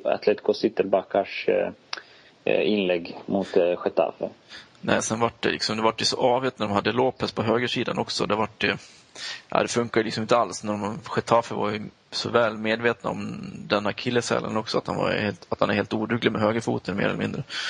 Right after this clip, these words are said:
Speaker 2: Så han fick liksom vända om varenda gång han skulle slå ett inlägg.
Speaker 1: Ja,
Speaker 2: Så
Speaker 1: och den extra tiden använder de för att avväpna, avväpna
Speaker 2: Ja.
Speaker 1: Atletico.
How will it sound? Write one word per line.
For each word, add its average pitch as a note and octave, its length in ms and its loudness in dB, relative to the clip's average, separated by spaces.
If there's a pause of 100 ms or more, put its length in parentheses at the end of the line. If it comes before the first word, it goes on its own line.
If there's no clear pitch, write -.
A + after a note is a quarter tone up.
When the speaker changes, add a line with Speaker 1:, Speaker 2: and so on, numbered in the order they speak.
(640)
Speaker 2:
Så - 120 -4
han A#2 40 0
fick - 180 2
liksom G#2 240 0
vända G#2+ 260 4
om B2 220 2
varenda G#2 320 2
gång G2+ 160 -2
han G2+ 100 -2
skulle - 200 -2
slå - 140 0
ett - 120 -4
inlägg. B2 440 -2 (1400)
Speaker 1:
Ja, A#2 200 4
Speaker 2:
Så G#2+ 60 -2
Speaker 1:
och A#2+ 100 0
den B2+ 180 2
extra A#2 320 0
tiden A2+ 400 2
använder G#2+ 360 0
de G#2 120 0
för - 160 2
att G2 220 0
avväpna, G2 520 2
avväpna G2+ 640 2
Speaker 2:
Ja. G2 100 -2
Speaker 1:
Atletico. - 520 -6